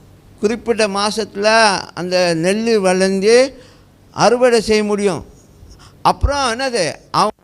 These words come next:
அதை வித்தா அவனுக்கு பணம் கிடைக்கும், அவன் குடும்பத்துக்கு வேண்டிய காரியம் சந்திக்கப்படும். அப்போ அந்த வெயில்லையும் கஷ்டத்துலையும் அவன் வேலை செய்றான்.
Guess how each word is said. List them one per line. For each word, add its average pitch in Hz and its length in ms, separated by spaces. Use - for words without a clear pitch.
அதை 202 280
வித்தா 202 340
அவனுக்கு 247 460
பணம் 226 300
கிடைக்கும், 226 360
அவன் 233 340
குடும்பத்துக்கு 233 540
வேண்டிய 220 340
காரியம் 226 540
சந்திக்கப்படும். 202 680
அப்போ - 260
அந்த 190 260
வெயில்லையும் 220 880
கஷ்டத்துலையும் 214 800
அவன் 190 220
வேலை 208 280
செய்றான். 185 380